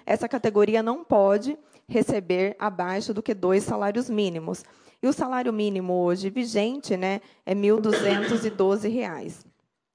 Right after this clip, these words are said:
Então, como essas categorias, né, não podem receber abaixo de dois salários mínimos, então, necessariamente, é, o Poder Executivo, né, deveria enquadrar esses, é, esses funcionários,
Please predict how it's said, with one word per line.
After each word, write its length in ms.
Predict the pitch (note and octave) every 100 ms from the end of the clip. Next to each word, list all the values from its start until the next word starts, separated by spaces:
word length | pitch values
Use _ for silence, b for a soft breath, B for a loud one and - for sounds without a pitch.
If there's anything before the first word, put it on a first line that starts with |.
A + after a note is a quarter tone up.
| _ -
Então, 520 | F3+ - G#3 A3 - B B -
como 300 | A3 A3+ A#3
essas 400 | G3+ - G#3+ G3+
categorias, 760 | - F#3+ F#3+ F3+ F3 D#3+ D#3+ F3+
né, 160 | F3
não 180 | F3 F#3
podem 280 | G3 F3 F3
receber 640 | F3 F#3+ E3 E3 E3 F3+ _ _ -
abaixo 580 | F#3 F3 F3+ F#3 A#3+ A#3+
de 140 | G#3+
dois 220 | F3+ E3+
salários 440 | - F3+ F3 F#3 A#3
mínimos, 520 | G3 F3+ F#3+ G3+ A3+ b b b
então, 240 | G3 G#3 G#3
necessariamente, 1040 | G#3+ B3 A#3+ - G#3 G3+ F3+ F3+ G3 - b b b
é, 420 | - F3+ F3+ F3+ F3
o 60 | F#3
Poder 280 | G#3 F#3+
Executivo, 720 | G3+ G#3 A#3 A3 - A3 A3+
né, 160 | G3+ F#3+
deveria 380 | F#3 F#3+ G3 F#3+
enquadrar 760 | G3+ - B3 G3 F#3 G3+ A#3 A#3+ B B
esses, 640 | F#3 F#3+ - G3+ F#3 F3 -
é, 320 | F3+ E3+ E3+
esses 300 | - F#3+ G3
funcionários, 760 | - G3+ C4+ B3 F#3+ G#3+ B3+